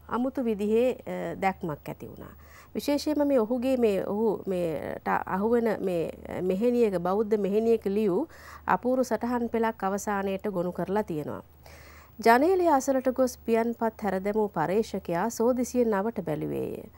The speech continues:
කිසිවක් හෝ කිසිවෙකු පෙනෙන්නට නොවූයෙන්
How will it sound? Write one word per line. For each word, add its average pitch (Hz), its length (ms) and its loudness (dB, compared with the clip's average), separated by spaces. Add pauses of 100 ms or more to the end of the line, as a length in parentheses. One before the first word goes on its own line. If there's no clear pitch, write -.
(300)
කිසිවක් 320 560 4
හෝ 254 160 6
කිසිවෙකු 262 500 0
පෙනෙන්නට 247 540 2
නොවූයෙන් 180 640 0